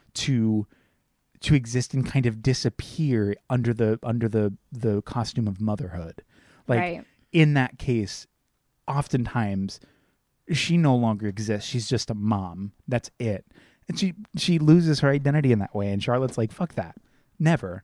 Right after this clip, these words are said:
Speaker 1: Why would I ever do that? Absolutely not."
Speaker 2: She's a
Speaker 1: You can
Speaker 2: mom
Speaker 1: judge
Speaker 2: or
Speaker 1: me however
Speaker 2: she's a
Speaker 1: you need to.
Speaker 2: wife. Those are, those
Speaker 1: She's
Speaker 2: are her two things. And we don't know anything about Ebba, uh, outside of those two roles that she inhabits.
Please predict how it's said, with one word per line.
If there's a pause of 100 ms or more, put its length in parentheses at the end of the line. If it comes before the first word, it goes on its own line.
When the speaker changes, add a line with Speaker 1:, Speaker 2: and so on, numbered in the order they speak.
Speaker 1:
Why
would
I
ever
do
that? (420)
Absolutely
not." (240)
Speaker 2:
She's
a
Speaker 1:
You
can
Speaker 2:
mom
Speaker 1:
judge
Speaker 2:
or
Speaker 1:
me
however
Speaker 2:
she's
a
Speaker 1:
you
need
to.
Speaker 2:
wife. (280)
Those
are,
those
Speaker 1:
She's
Speaker 2:
are
her
two
things.
And
we
don't
know
anything
about
Ebba, (100)
uh,
outside
of (280)
those
two
roles
that
she
inhabits.